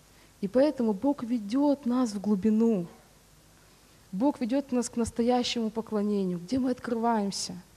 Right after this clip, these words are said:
где мы настоящие. И это никак не будет по-другому. Нам нужно приходить в это присутствие Его. Нам нужно постоянно в этом ходить, хранить страсть. Я ответственен.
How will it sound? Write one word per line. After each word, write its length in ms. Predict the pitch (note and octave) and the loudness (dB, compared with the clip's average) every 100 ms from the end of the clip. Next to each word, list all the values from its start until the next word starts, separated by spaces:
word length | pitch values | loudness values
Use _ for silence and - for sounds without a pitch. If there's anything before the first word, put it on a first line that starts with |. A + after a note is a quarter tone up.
| - - | -20 -12
где 160 | F3 B3+ | -2 2
мы 100 | B3+ | 2
настоящие. 840 | B3 - A3+ A3+ A3 G#3 - G3 F#3+ - - - - _ - _ - - - - - - - | 0 -2 0 0 0 -2 -6 -8 -14 -20 -20 -20 -20 _ -20 _ -20 -20 -20 -20 -20 -20 -4
И 60 | A#3 | 0
это 160 | C4 | 2
никак 360 | C#4 C#4 D4 C#4 | 4 4 2 2
не 120 | B3 | 0
будет 240 | A3 A#3 A3 | 0 0 -2
по-другому. 600 | G#3 G3 F#3+ F#3+ F3+ E3+ - - - - - _ - - | -2 -2 0 0 -2 -6 -12 -20 -20 -20 -20 _ -20 -4
Нам 260 | A#3+ B3 B3 | 0 4 4
нужно 320 | C4+ A3+ G#3 | 4 4 2
приходить 480 | G#3 G3+ G3 G#3 - | 0 0 0 -2 -4
в 40 | |
это 160 | F3+ F3 | -6 -6
присутствие 640 | F#3+ - G3 F#3 - G3+ | -6 -6 -6 -8 -10 -12
Его. 140 | F3+ F#3+ - _ _ _ _ _ _ - - - | -12 -14 -18 _ _ _ _ _ _ -20 -14 -2
Нам 140 | G#3+ | 2
нужно 200 | B3+ B3 | 4 2
постоянно 600 | B3+ A3+ - A3 A3+ G#3+ | 0 0 0 2 2 2
в 40 | F3+ | 0
этом 200 | F3+ F3+ - | -2 -6 -10
ходить, 480 | - G3+ F#3 F#3+ F#3 - - - - | -4 -2 0 -2 -4 -14 -20 -20 -20
хранить 400 | - G#3+ G#3+ A#3 | -6 0 2 2
страсть. 640 | - - G#3 F#3+ F3 - - - - _ _ | -2 -2 0 0 -2 -8 -16 -20 -20 _ _
Я 280 | F#3 A3 A3 | 0 2 4
ответственен. 760 | F#3 - G3 A#3 - F#3+ F3+ | 0 -2 0 0 0 -2 -4